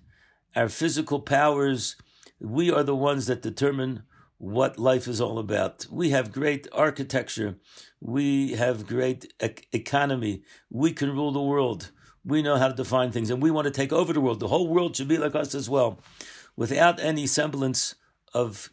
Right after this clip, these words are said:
Kedusha, without any semblance of godliness. While Klal Yisrael, who's the Ma'at, the small, the weak, the meek, but we have the Shem and Tahar, we're the ones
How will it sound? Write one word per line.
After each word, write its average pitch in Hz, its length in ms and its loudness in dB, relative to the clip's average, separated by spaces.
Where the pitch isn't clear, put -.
Kedusha, 127 760 -2
without 160 280 6
any 147 200 -2
semblance 139 680 0
of 107 180 0
godliness. 127 880 2
While 107 280 2
Klal 185 360 4
Yisrael, 135 640 2
who's 143 300 -2
the 151 100 -4
Ma'at, 180 580 0
the 131 100 -2
small, 147 460 4
the 123 100 -4
weak, 160 440 -4
the 131 80 2
meek, 165 460 -2
but - 120 -4
we 139 180 2
have 139 220 2
the 123 80 -2
Shem 127 240 0
and 113 120 -6
Tahar, 160 540 6
we're 165 340 4
the 143 120 2
ones 135 600 2